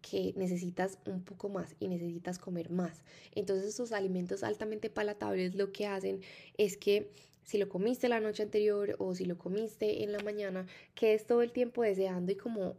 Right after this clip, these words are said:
con ese antojo de comer mucho más azúcar en el día. Y hay una cosa con el azúcar que es, entre más comes, más ganas vas a tener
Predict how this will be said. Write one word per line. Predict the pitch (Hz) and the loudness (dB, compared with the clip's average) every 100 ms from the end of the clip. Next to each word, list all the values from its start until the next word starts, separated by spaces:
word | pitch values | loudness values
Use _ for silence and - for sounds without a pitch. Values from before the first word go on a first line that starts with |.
| - | -6
con | 214 | -4
ese | 190 185 | -2 -2
antojo | 214 226 - 233 220 226 | -4 -2 2 2 2 -4
de | 196 | -6
comer | - 180 175 | -6 -4 -4
mucho | 185 220 226 240 | -4 -6 -6 -4
más | 233 220 | -4 -2
azúcar | 226 226 220 - 208 202 - - - | -2 -2 -4 -2 -4 -4 -14 -20 -6
en | 185 | -2
el | 175 175 | -2 -2
día. | 220 180 180 - - | 0 0 -4 -14 -6
Y | |
hay | 190 | -2
una | 190 226 | 0 -2
cosa | - 220 220 | -2 -2 -2
con | 226 | -4
el | 220 | -2
azúcar | 226 220 208 202 | 0 -2 -4 -6
que | - 170 | -6 -4
es, | 165 - - | -4 -8 -10
entre | 170 165 160 | -8 -6 -2
más | 196 247 | -2 -2
comes, | - 202 175 175 | -2 -4 -4 -4
más | 175 175 170 | -4 -2 -2
ganas | 175 202 190 190 190 - - - | 0 0 0 -4 -8 -16 -20 -4
vas | 180 180 | 0 2
a | 180 | 0
tener | 180 175 175 180 | -4 -4 -2 -4